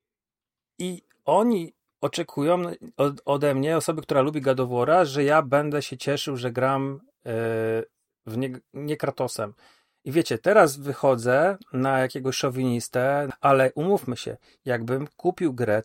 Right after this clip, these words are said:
Tomb Raider, to nie mam ochoty grać jej kamerdynerem albo tym grubawym, e, Maorysem,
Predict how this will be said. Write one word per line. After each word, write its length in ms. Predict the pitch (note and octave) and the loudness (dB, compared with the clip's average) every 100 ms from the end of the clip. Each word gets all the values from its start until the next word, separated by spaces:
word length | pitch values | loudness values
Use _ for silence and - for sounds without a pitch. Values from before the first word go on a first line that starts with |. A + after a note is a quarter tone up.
| _ | _
Tomb 280 | C#3+ F#3 F3 | -2 0 4
Raider, 460 | C3 A2 A2 C3 - - _ _ | 4 4 0 -2 -6 -20 _ _
to 120 | E3 | 0
nie 200 | F3+ A#3+ | 4 6
mam 180 | A#3 E3+ | 8 6
ochoty 420 | C#3+ C3+ A2+ C#3+ | 4 2 0 0
grać 260 | C#3 D#3 E3+ | 2 4 2
jej 160 | E3+ _ _ _ _ _ _ _ _ _ _ _ _ | 0 _ _ _ _ _ _ _ _ _ _ _ _
kamerdynerem 840 | - E3+ E3+ E3+ F3 C3 B2+ C#3 D3 _ _ _ - | 2 6 8 6 6 4 4 0 -6 _ _ _ 4
albo 260 | D#3+ F3+ | 6 6
tym 420 | F3+ F3+ F3 E3+ F3+ - | 4 2 4 0 -4 -10
grubawym, 840 | D3+ D#3+ E3+ E3+ E3 D#3 D#3+ D#3+ D#3 - _ - | -6 2 8 10 8 6 2 2 -4 -14 _ -2
e, 520 | C#3+ C#3+ C#3+ D3 D3 - - _ _ _ | 2 2 2 2 -2 -8 -20 _ _ _
Maorysem, 960 | D3 C#3+ C#3+ D3+ D#3+ D#3+ C#3+ D3 E3 | -10 -6 0 6 8 8 6 2 0